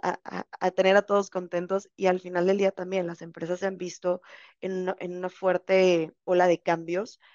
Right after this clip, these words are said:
tanto desde el cambio de, de vacaciones, que hubo un incremento que también impacta fuertemente en este tema, el tema del salario mínimo, y que hoy en día también nos estamos preparando para nuevas reformas que van a,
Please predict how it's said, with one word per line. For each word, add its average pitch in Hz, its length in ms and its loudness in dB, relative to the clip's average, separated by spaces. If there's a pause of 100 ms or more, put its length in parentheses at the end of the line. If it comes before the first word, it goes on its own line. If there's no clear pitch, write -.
(320)
tanto 208 320 -2
desde 180 260 2
el 175 80 -8
cambio 180 320 -2
de, 175 160 2
de 175 120 -8
vacaciones, 180 680 -8
que - 120 -20
hubo 165 80 -8
un 165 80 -8
incremento 170 500 -10
que - 80 -20
también 175 360 -6
impacta - 440 -12
fuertemente 165 600 -10
en 175 60 -8
este 165 200 -14
tema, 175 400 0 (680)
el 190 240 -2
tema 180 320 -2
del 185 140 -8
salario 175 380 -4
mínimo, 214 500 -4 (380)
y 190 160 -6
que 190 200 -4
hoy 180 160 -4
en 214 120 -8
día 190 160 2
también 165 320 -6
nos 185 100 -12
estamos 165 340 -14
preparando 160 460 -4
para 160 200 -10
nuevas 156 240 0
reformas 165 520 -4
que 180 140 -4
van 180 180 2
a, 196 120 0